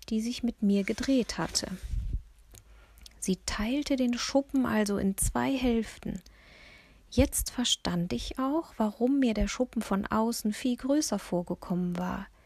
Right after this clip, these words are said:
Ich hatte einen geheimen Raum gefunden. Das hier war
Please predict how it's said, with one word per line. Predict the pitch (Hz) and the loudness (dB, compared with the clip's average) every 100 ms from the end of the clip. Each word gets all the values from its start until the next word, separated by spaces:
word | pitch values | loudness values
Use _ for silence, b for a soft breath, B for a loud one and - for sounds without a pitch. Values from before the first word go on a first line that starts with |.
| b b b b b b - | b b b b b b -10
Ich | 180 - - | -8 -6 -4
hatte | 277 - 269 | -4 -2 -4
einen | 190 180 170 | -4 -4 -4
geheimen | 170 - - 247 247 214 | -4 -6 -2 0 2 0
Raum | 175 175 170 | 2 2 2
gefunden. | 170 - 180 175 170 175 - b b b b b b _ | 0 -2 -2 0 0 -4 -6 b b b b b b _
Das | - 214 - | -4 -2 -2
hier | - 240 220 | -2 -2 -2
war | 180 170 | -4 -6